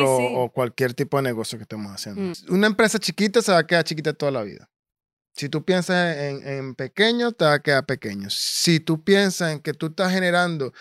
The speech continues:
Speaker 1: digamos, un ejemplo, diez mil dólares aquí todos los meses y los diez mil, yo saco diez mil,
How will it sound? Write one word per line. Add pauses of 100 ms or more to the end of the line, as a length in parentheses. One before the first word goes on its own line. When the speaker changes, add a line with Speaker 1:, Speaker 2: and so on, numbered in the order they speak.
(140)
Speaker 1:
digamos,
un
ejemplo,
diez
mil
dólares
aquí
todos
los
meses
y
los
diez
mil, (300)
yo
saco
diez
mil,